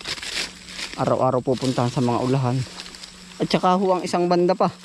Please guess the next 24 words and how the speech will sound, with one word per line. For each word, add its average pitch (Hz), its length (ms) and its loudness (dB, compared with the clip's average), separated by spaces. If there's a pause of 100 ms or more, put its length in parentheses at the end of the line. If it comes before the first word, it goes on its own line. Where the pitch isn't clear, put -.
(720)
ay 180 240 8
hindi 175 320 6
man 170 240 4
sa 160 320 2
pag-ano, 151 480 0 (1400)
ay 160 160 6
minsan 156 320 4
ay 147 140 2 (1500)
nakakahiya 151 400 2
din 147 160 0
sa 147 80 -6
kahanga 165 320 2
pag 139 160 -2
po 147 160 0
ba 151 80 4
yung 147 240 2
nakakawala. 143 560 0 (1300)
Nakakawala 135 480 2
ang 139 160 0
baka, 135 320 2
ay 127 80 0
nakakapangain 123 560 0
ng 123 160 -2
ibang 123 200 0